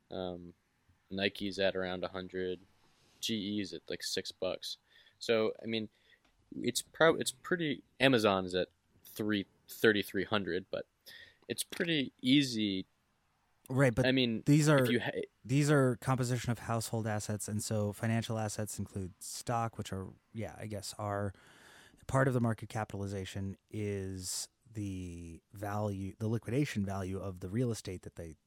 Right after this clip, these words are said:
Speaker 2: they control, but the, you know, that value is only exhibited when that particular corporation is operating in that space. I mean, obviously you could replace other parts of the corporation, but,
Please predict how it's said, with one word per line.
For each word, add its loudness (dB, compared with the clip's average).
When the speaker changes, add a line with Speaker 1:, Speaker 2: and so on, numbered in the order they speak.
Speaker 2:
they -10
control, -12
but -10
the, -6
you -4
know, -6
that -4
value -6
is -8
only -8
exhibited -4
when -8
that -6
particular -8
corporation -10
is -10
operating -12
in -4
that -8
space. -8
I 0
mean, 2
obviously -4
you -6
could -10
replace -12
other -12
parts -14
of -18
the -20
corporation, -14
but, -14